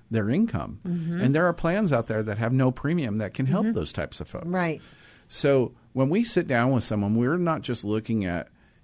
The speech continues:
Speaker 1: you know, are you healthy today and what's gonna happen tomorrow?
Speaker 2: Right.
Speaker 1: We're trying to help them create a picture for longevity
Speaker 2: Mm-hmm.
Speaker 1: and to not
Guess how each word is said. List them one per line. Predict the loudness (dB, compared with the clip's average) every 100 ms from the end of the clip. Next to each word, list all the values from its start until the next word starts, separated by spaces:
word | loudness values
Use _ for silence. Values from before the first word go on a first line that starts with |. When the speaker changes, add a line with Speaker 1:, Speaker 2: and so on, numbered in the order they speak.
| -12
Speaker 1:
you | -6
know, | -2
are | -2
you | -2 -2
healthy | -4 -6
today | -8 -6 -4 -2 -4
and | -4
what's | -8 -10
gonna | -10
happen | -10 -10 -10
tomorrow? | -2 2 4 4
Speaker 2:
Right. | 4
Speaker 1:
We're | 0
trying | 0 0 0
to |
help | -2 -2 0 -2 -6
them | -4 0 2
create | 0 0 0 0
a | -2
picture | -4 -4 -4 -4 -4
for | -6 -6
longevity | -4 -4 -4 -6 -8 -12 -8 0
Speaker 2:
Mm-hmm. | 2 2 2
Speaker 1:
and | 4 4
to | 4
not | 2 2 0